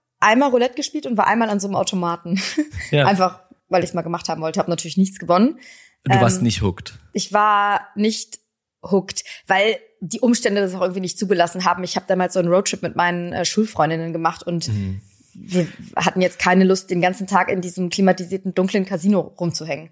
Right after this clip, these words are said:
Speaker 2: Ja, ich meine, bei Glücksspiel oder auch bei solchen Aktionen wie dem Pepsi Number Fever, das zielt natürlich auf Leute ab, die ein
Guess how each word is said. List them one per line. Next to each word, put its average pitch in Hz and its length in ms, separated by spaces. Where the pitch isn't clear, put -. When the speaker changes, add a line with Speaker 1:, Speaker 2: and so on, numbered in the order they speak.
Speaker 2:
Ja, 98 300
ich 104 80
meine, 110 180
bei 104 220
Glücksspiel 107 500
oder 95 160
auch 117 140
bei 107 180
solchen 101 400
Aktionen 110 420
wie 104 60
dem 101 160
Pepsi - 300
Number 101 320
Fever, 107 420
das - 600
zielt 127 300
natürlich 107 400
auf 104 160
Leute 104 380
ab, - 200
die 113 240
ein - 500